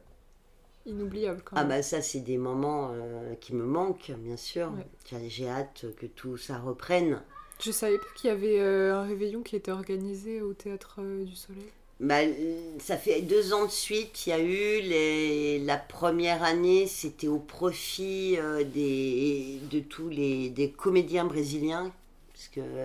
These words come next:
Speaker 2: avec le gouvernement, il y a deux ans, euh, qui était mis en place, euh, le sort de la culture au Brésil, c'était ouf. Et donc, euh, Nouchkine avait fait un, une action, et là, ça avait été un truc grandiose. Alors moi, j'avais pas pu rester, j'avais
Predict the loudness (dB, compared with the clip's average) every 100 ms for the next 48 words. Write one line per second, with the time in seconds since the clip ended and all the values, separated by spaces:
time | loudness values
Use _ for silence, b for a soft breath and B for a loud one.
0 | -6 -6 -6 -2 0 2 0 0 -2 0
1 | 0 2 2 2 0 0 -2 -2 -2 -4
2 | -6 -6 -10 -6 -6 -6 -6 -4 -4 -6
3 | -8 -8 -8 -6 -6 -6 -4 -6 -8 -12
4 | -10 -8 -8 -6 -6 -4 -4 -6 -8 -14
5 | -8 -6 -4 -6 -6 -6 -6 -4 -4 -4
6 | -10 -16 B B B B B -4 0 4
7 | 2 2 0 2 2 0 0 0 -2 -2
8 | -2 -4 0 0 0 -4 -6 -6 -6 -6
9 | -2 -2 -2 -6 -4 -4 -2 -4 -4 -6
10 | -6 -6 -6 -6 -6 -6 -10 -10 -14 -14
11 | -4 -2 0 0 -2 -4 -4 -2 -2 -2
12 | -2 -2 -2 -2 -4 -4 -2 -2 0 0